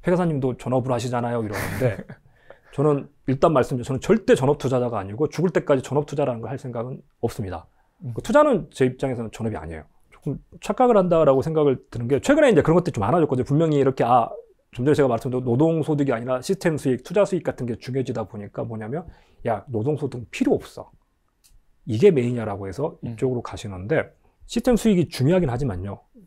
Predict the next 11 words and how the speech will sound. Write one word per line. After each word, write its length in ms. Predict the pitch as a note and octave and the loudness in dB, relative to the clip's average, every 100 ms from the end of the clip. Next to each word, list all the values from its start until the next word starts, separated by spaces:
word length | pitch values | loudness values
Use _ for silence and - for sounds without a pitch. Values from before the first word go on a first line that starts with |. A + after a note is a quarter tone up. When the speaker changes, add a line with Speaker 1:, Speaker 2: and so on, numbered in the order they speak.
| _ | _
Speaker 1:
저를 1120 | - - C3 D#3+ E3+ F3 E3 - _ - F#3 G#3+ | -6 2 6 6 6 6 4 -2 _ 4 6 6
부자로 400 | - B2+ D#3+ E3+ | 2 2 4 4
만들었던 580 | A2+ F#2 G#2+ G#2 - G#2+ | 0 -4 -6 -8 -8 -8
건 100 | B2 | -8
저는 220 | - B2 | -6 -6
노동소득이에요. 640 | A2 C3 A#2+ G2+ - F2 - _ _ _ _ _ - - _ _ _ _ _ - _ _ - | -4 -4 -4 -8 -14 -16 -18 _ _ _ _ _ -20 -20 _ _ _ _ _ -20 _ _ -2
노동소득을 640 | B2+ F#3+ G3 F#3 F3 E3 - | 2 4 2 2 2 2 0
통해서 260 | E3+ F3 | -2 -2
만들어 400 | A2+ F2+ G#2+ D3+ | -2 -2 -2 0
놓은 140 | C#3 A#2 | 0 -4
시드가 720 | - B3 B3+ G#3+ E3+ G#2 - | -4 0 0 2 2 0 -4